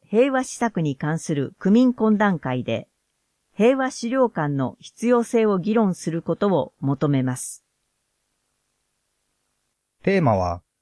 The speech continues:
Speaker 2: 今後考えますが、次世代に語り継ぐ記憶の継承の視点で、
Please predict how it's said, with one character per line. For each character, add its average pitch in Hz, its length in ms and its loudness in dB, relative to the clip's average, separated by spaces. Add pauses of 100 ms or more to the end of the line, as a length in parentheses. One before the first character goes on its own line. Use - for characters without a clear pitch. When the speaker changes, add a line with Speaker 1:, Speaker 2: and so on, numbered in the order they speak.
(120)
Speaker 2:
今 143 280 -2
後 165 280 2
考 127 320 0
え 131 60 2
ま 127 120 2
す - 140 -10
が、 82 220 -4 (720)
次 101 120 -6
世 175 140 -2
代 156 180 4
に 92 160 -6
語 107 280 -2
り 123 120 -2
継 135 120 -6
ぐ 90 240 -6 (360)
記 - 140 -6
憶 143 260 0
の 147 140 0
継 147 280 2
承 147 240 0
の 139 120 0
視 - 100 -10
点 127 220 2
で、 110 180 -2